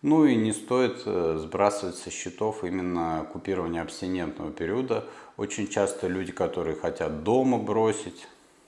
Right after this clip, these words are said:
употребление опиоидов, пережить так называемую ломку, пытаются сделать это на трамадоле, не понимая, что ломка не пройдет, что это тот же самый опиоидный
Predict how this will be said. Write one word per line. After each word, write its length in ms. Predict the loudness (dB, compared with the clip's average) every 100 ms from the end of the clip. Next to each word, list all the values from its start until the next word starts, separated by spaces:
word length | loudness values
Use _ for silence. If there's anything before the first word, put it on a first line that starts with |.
| _ _
употребление 840 | -14 -10 -4 -2 0 2 2 2 -2
опиоидов, 640 | -2 -2 0 0 0 -6
пережить 600 | -6 -4 -2 -4 -6 -6
так 220 | -6 -6
называемую 580 | -6 -2 0 0 -2 -2
ломку, 580 | 0 0 0 -6 -8 -8 -18 -20 -20 -18 -12
пытаются 520 | -2 2 2 2 -4
сделать 440 | -2 2 2 0
это 180 | -4 -4
на 140 | -6 -4
трамадоле, 680 | -2 0 0 2 0 2
не 160 | 0 0
понимая, 600 | -2 -2 0 2 2 0
что 520 | -6 -4 -2 -2 -4 -14 -20 -20 -20 -20 -16 -2
ломка 520 | 4 4 4 -2 -4
не 200 | -2 -2
пройдет, 600 | 0 0 2 0 0 -2
что 180 | -2 -2
это 160 | -2
тот 220 | -6 -6
же 100 | -6
самый 400 | -2 0 0 0
опиоидный 680 | -4 -4 -2 -2 -2 -4 -6